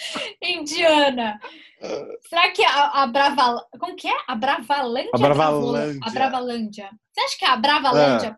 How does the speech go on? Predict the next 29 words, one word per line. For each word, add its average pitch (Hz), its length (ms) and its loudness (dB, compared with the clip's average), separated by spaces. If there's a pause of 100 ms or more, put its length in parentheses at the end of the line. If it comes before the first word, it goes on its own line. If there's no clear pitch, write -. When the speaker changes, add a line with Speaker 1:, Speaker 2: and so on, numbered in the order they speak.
Speaker 1:
pode 330 380 -2
chegar 240 420 -8
no 220 140 -8
nível, 220 480 -6 (180)
não 262 300 0
como 480 320 0
o - 40 -8
da 381 120 0
festa 381 320 -6
indiana 302 400 -4
do 294 60 -8
ano 294 120 -10
passado, 226 380 -8
mas 220 180 -8 (220)
um 151 160 -4
Speaker 2:
Mas 220 200 4
Speaker 1:
nível 208 140 0
de 190 60 -2
alguma 214 240 2
Speaker 2:
nem 262 220 0
um - 40 -10
por 277 180 2
cento. 277 100 -2
Speaker 1:
tretinha? 190 320 2 (500)
Speaker 2:
Mas 170 300 -2
nem 208 160 -4
um 233 100 -8
por 240 220 -4
cento. 131 600 -6